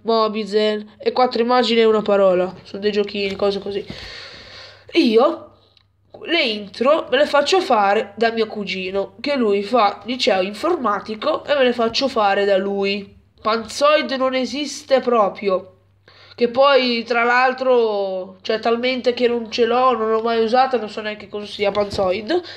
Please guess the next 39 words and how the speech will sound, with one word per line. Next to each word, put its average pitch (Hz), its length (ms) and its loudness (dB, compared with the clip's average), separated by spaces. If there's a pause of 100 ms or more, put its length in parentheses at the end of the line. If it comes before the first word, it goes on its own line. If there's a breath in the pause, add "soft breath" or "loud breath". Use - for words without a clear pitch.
(320 loud breath)
C'ho 269 140 0
mio 247 160 2
cugino 233 520 -2
che - 360 -2 (680)
è 233 160 2
laureato 220 540 2
in 196 80 -8
informatica 233 840 -6 (100)
e 240 220 0
le 262 160 -2
intro 208 340 -6
me 202 80 -6
le 202 60 -6
faccio 208 280 -4
fare 185 220 -2
da 180 100 0
lui. 180 360 -4 (120)
Quindi 202 680 -4 (140)
non 262 180 0
c'è 233 220 0
nessun 208 280 -8
Panzoid. 196 840 -2 (520 loud breath)
E 349 300 0 (440)
io 269 500 0 (300)
i 294 100 -12
video 247 420 -4
li 240 160 -6
registro 202 480 -10
col 196 180 -6
telefono. 185 420 -6
Ecco 190 160 -12
qua 190 120 -4
intanto 190 240 -6
tutte - 240 -12
le 196 80 -4
schedine 214 440 -4
che 196 100 -12
si 311 160 0
aprono - 440 0